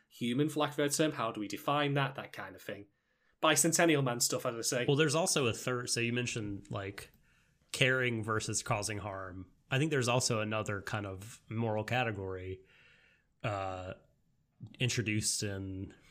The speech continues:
Speaker 2: I think it's the end of the first episode, which is not causing harm, but allowing harm to happen. Um,
Speaker 1: Hmm.
Speaker 2: because
Speaker 1: Apathy.
Speaker 2: she, no, not even that, but, like,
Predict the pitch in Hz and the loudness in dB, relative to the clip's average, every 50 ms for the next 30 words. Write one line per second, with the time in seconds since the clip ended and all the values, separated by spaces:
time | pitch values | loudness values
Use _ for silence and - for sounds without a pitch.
0 | - - - - - _ _ - - 113 110 - 247 254 - - 175 131 113 104 | -20 -10 -10 -10 -10 _ _ -12 -10 -6 -2 0 2 2 2 2 4 2 2 2
1 | 98 98 95 - 110 110 117 - - 98 92 95 95 - - 95 92 90 92 95 | 2 0 0 0 2 0 0 0 -2 -4 -4 -2 -4 -2 -2 -2 -4 -6 -6 -6
2 | 98 - 107 101 131 131 113 - - 123 120 113 107 113 104 101 107 104 101 95 | -6 -6 -2 0 0 0 0 0 0 0 0 0 0 -2 -2 -2 -2 -2 -2 -2
3 | 98 95 92 92 95 95 95 98 98 98 95 87 98 95 92 92 90 85 92 92 | -2 -2 -2 -2 -2 -2 -2 -2 -4 -4 -4 -4 -4 -4 -4 -6 -6 -6 -6 -6
4 | 87 - - 120 131 143 147 - - - _ - - - - - - - - - | -8 -6 -4 -4 -4 -4 -6 -10 -16 -20 _ -8 -6 -6 -6 -8 -10 -14 -14 -16
5 | - - - 117 104 98 95 92 92 92 98 127 123 113 104 98 - _ - - | -16 -10 -4 -4 -2 -2 -2 -4 -6 -6 -6 -6 -6 -6 -10 -12 -14 _ -20 -20
6 | - - - - 117 117 113 - 113 107 107 165 151 - 143 139 - 110 95 - | -18 -12 -6 -2 -2 -2 0 0 0 4 6 6 6 6 4 0 -4 -8 -10 -12
7 | - - - - - - - - 131 127 135 139 135 135 131 131 131 131 135 165 | -18 -20 -14 -8 -6 -4 -2 0 0 2 2 2 0 0 0 0 2 4 4 6
8 | 226 240 165 113 104 107 120 143 156 139 123 120 120 143 156 - - 123 101 104 | 6 6 6 4 4 4 2 2 2 2 2 2 2 2 2 2 0 -2 -2 0
9 | 107 98 95 - - - | 0 -2 -2 -6 -10 -18